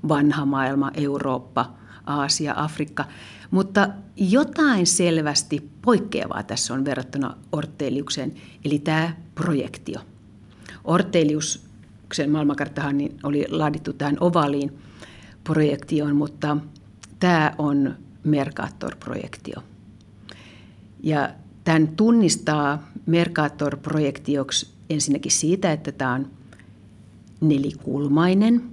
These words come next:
kartta ja, tai tää karttapinta. Ja tää Mercator-projektio on niin kutsuttu oikeakulmainen lieriöprojektio. Ja tällä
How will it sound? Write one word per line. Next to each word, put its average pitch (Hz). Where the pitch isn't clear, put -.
kartta 165
ja, 147
tai 135
tää 127
karttapinta. 151
Ja 143
tää 135
Mercator-projektio 151
on 143
niin 143
kutsuttu 143
oikeakulmainen 139
lieriöprojektio. 151
Ja 143
tällä 151